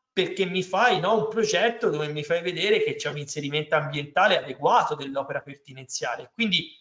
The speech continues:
in funzione della tutela di questo valore, io te lo faccio,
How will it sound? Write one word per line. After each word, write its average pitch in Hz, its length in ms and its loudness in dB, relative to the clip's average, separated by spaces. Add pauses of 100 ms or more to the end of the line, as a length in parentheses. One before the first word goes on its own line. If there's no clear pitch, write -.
(180)
in 180 140 -2
funzione 190 560 0
della 220 220 6
tutela 214 380 2
di 196 80 -4
questo 196 360 -4
valore, 190 640 4 (280)
io 180 160 -4
te 151 120 -6
lo 123 100 -4
faccio, - 640 -6